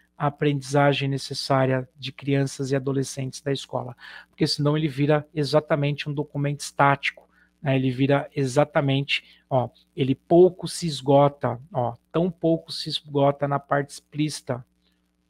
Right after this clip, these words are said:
né? O currículo de ensino obrigatório tem a mesma função do currículo na modalidade de ensino profissional e universitária? Não, porque cada um tem a sua especificidade,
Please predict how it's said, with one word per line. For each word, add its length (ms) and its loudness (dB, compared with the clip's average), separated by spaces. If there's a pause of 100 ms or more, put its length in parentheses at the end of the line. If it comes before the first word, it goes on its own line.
(120)
né? 220 0 (800)
O 80 -8
currículo 500 2
de 140 0
ensino 300 -2
obrigatório 600 2
tem 160 -4
a 80 0
mesma 380 0
função 400 -4
do 100 -4
currículo 520 -4
na 120 -2
modalidade 680 0
de 100 -8
ensino 340 -6
profissional 640 -6
e 40 -4
universitária? 800 0
Não, 400 -4 (680)
porque 280 0
cada 760 4
um 320 0
tem 280 -4
a 60 0
sua 180 -6
especificidade, 1200 -2